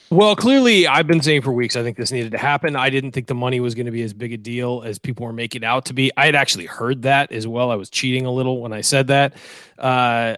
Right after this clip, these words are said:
I think there were people who were willing to, "Hey, Indiana's at a really low point. Let's put the money together and find a new path." I, I truly don't think this is a thing where they didn't like Archie. I think that they just think it wasn't working.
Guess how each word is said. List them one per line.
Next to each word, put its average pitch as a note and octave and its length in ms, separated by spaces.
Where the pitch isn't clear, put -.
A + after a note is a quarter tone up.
I D3 100
think D3 200
there D3 100
were C3+ 120
people C#3 300
who C3+ 60
were C3+ 160
willing B2+ 340
to, B2 220
"Hey, B2 320
Indiana's C3 520
at B2+ 100
a B2 40
really B2+ 240
low A#2+ 220
point. A2+ 360
Let's A2+ 160
put - 180
the C3+ 60
money A#2 240
together A#2 400
and G#2+ 140
find A2 260
a G#2+ 60
new G#2+ 180
path." B2+ 460
I, C3+ 280
I C#3 40
truly G3+ 360
don't F3+ 220
think F3 200
this D3 160
is C3+ 100
a C#3 80
thing D#3 200
where D3 120
they C3+ 100
didn't C#3 360
like B2+ 240
Archie. B2+ 440
I A2 120
think C#3 240
that B2+ 140
they B2+ 120
just B2 220
think C3 180
it - 140
wasn't A2+ 360
working. G#2 460